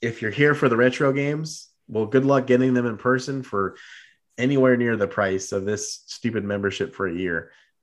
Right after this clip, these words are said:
I would say bite the bullet and get it with online capabilities. Like, it just doesn't make sense to me. But Brian, what are your, what are your thoughts on this as a whole?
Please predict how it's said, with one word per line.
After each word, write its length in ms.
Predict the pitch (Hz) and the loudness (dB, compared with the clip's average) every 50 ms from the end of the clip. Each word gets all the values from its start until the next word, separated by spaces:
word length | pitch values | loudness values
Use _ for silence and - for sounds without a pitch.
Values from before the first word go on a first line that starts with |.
| _ _ | _ _
I 200 | - 98 107 107 | -2 -2 0 0
would 160 | 107 104 - | -2 -4 -4
say 160 | - 104 98 | -2 -2 -2
bite 320 | 95 98 - 117 131 131 - | -2 -2 0 0 0 2 0
the 80 | 131 | -2
bullet 480 | 113 113 120 123 123 123 123 123 - _ _ _ _ _ _ _ _ _ - | -2 2 4 6 6 6 6 4 0 _ _ _ _ _ _ _ _ _ -10
and 180 | - 110 104 101 | -10 -10 -6 -2
get 140 | 110 110 113 | -2 2 2
it 120 | 120 - | 2 0
with 120 | - 107 104 | 0 -2 -2
online 320 | 107 110 113 113 110 104 | -2 -2 -2 -4 -6 -6
capabilities. 600 | - - 110 98 95 101 104 101 98 95 92 92 | -6 -8 -8 -8 -6 -4 -4 -2 -2 -4 -4 -6
Like, 140 | 101 98 110 | -8 -8 -8
it 40 | 107 | -8
just 200 | 117 117 117 - | -8 -8 -2 0
doesn't 280 | 151 143 139 143 127 | 2 2 2 0 -2
make 180 | 113 110 107 - | -2 -4 -6 -6
sense 260 | 104 98 92 90 - | -8 -8 -8 -10 -12
to 80 | - 90 | -12 -10
me. 140 | 87 90 | -10 -10
But 280 | 90 - 98 - - - | -10 -10 -10 -10 -10 -2
Brian, 340 | - 127 131 131 131 127 127 127 131 | 0 0 2 2 0 -2 -2 -4 -8
what 180 | 131 139 175 226 | -8 -6 -4 0
are 40 | 247 | 0
your, 320 | 254 220 131 107 95 - | 0 0 0 -2 -4 -8
what 100 | - 180 | -8 -6
are 40 | 233 | -4
your 100 | 262 226 | -4 -4
thoughts 380 | 156 - - 180 214 196 - 92 | -4 -6 -8 -8 -8 -8 -8 -8
on 80 | 92 | -8
this 180 | 92 90 - - | -8 -10 -8 -10
as 80 | 90 90 | -10 -10
a 60 | 92 | -8
whole? 320 | 98 135 151 - 101 - | -8 -8 -8 -8 -10 -14